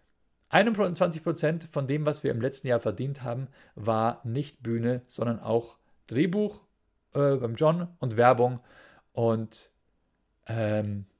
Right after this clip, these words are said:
mit anderen Worten, du fällst komplett raus. Weil die erwarten von dir, dass du diesen Zaubertrick,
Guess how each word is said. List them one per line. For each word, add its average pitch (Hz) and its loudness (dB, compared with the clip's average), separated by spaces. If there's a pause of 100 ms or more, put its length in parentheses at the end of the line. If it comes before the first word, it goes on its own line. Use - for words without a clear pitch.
(160)
mit 120 -6
anderen 123 0
Worten, 117 0 (1500)
du 160 0
fällst 131 0
komplett 117 -6
raus. - -14 (960)
Weil 165 6
die 208 0
erwarten 156 4
von 123 -2
dir, 135 2 (320)
dass - 4
du 160 -2
diesen 120 0
Zaubertrick, - 4